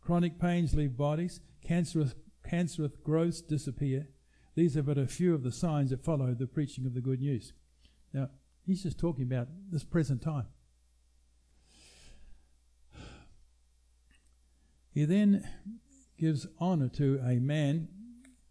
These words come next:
in chapter two whose name was Ludwig Graf, um, born in Germany, then immigrated to America, was an American citizen, and came back to visit Germany, um,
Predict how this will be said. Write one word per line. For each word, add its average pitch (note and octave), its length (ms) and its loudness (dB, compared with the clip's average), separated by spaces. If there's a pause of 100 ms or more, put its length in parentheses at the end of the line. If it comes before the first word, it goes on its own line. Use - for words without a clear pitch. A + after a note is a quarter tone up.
(240)
in B2+ 80 -2
chapter D#3 380 -2
two C3+ 440 2 (260)
whose C3+ 180 -2
name C#3+ 260 2
was B2+ 200 0
Ludwig C3 480 0 (200)
Graf, C3+ 480 -2 (680)
um, B2 380 0
born F3 420 4
in D#3 180 0
Germany, C3+ 480 0 (560)
then C#3 260 0
immigrated D3+ 520 2
to C#3+ 140 2
America, C3+ 520 0 (400)
was B2+ 140 -6
an C3 80 0
American D3+ 360 2
citizen, B2+ 560 -2 (300)
and B2+ 160 -2
came E3+ 260 2
back D3 380 0
to C3+ 80 0
visit C#3 480 -2
Germany, C#3 540 2 (320)
um, B2+ 520 0